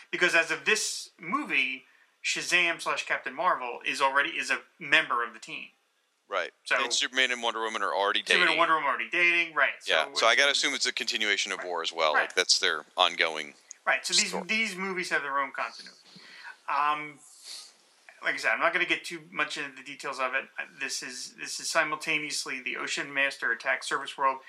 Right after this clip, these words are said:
Speaker 1: while also introducing Aquaman as a concept and then also bringing him into the Justice League. So that's a lot to accomplish in seventy-two minutes.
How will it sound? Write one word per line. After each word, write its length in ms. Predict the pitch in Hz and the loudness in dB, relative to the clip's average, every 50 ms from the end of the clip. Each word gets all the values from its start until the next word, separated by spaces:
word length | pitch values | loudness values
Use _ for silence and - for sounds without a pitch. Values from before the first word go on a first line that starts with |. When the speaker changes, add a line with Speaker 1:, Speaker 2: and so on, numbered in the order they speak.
| - - - - _ _ _ _ _ _ _ _ _ _ | -20 -20 -20 -20 _ _ _ _ _ _ _ _ _ _
Speaker 1:
while 300 | - 170 151 160 160 160 | -4 2 6 6 6 8
also 280 | 165 165 160 - - 202 | 6 2 2 0 -4 -6
introducing 480 | - 147 - - 151 151 139 - 151 139 | -6 -6 -6 -4 -4 -4 -4 -2 2 4
Aquaman 540 | 131 127 131 - - 135 131 131 131 127 123 | 4 4 4 2 -2 -2 0 2 2 2 2
as 220 | - 127 120 120 | 0 0 0 0
a 320 | 123 120 117 117 113 113 117 _ _ _ _ _ _ _ _ _ - - | 0 0 2 0 -2 -6 -10 _ _ _ _ _ _ _ _ _ -8 -2
concept 560 | - 139 151 147 - 269 294 - - - - - - | 2 2 2 4 2 2 2 0 -4 -16 -12 -4 -4
and 160 | 160 139 143 | -2 2 4
then 100 | 151 151 | 4 4
also 260 | 151 147 143 147 156 - | 4 2 0 -2 -4 0
bringing 260 | 156 160 160 160 151 | 0 0 0 0 -2
him 160 | 156 156 151 | -2 0 0
into 180 | 151 147 147 147 | -2 -2 -4 -8
the 120 | 127 127 | -6 -2
Justice 340 | - 151 147 - - 151 - | -2 -2 -2 -2 -6 -12 -12
League. 160 | - - - - - - - - | -14 -14 -14 -16 -20 -20 -20 -14
So 120 | - - 170 | -6 0 4
that's 180 | 226 277 - | 4 4 4
a 60 | 233 | 2
lot 400 | 185 165 151 147 165 180 196 196 | -2 -2 0 2 4 4 4 2
to 100 | - 202 180 | 2 0 -2
accomplish 800 | 160 - - 156 147 143 - - - - - - - - - - _ _ _ _ - - | -2 0 -2 0 0 0 -2 -4 -12 -10 -8 -6 -6 -6 -8 -10 _ _ _ _ -10 -8
in 100 | - 135 | -6 -2
seventy-two 500 | 127 - 170 151 143 143 139 - 143 135 | 4 6 6 6 6 4 -4 -4 -6 -6
minutes. 500 | 123 113 101 - - - - - - - | -6 -6 -6 -8 -12 -12 -12 -12 -12 -14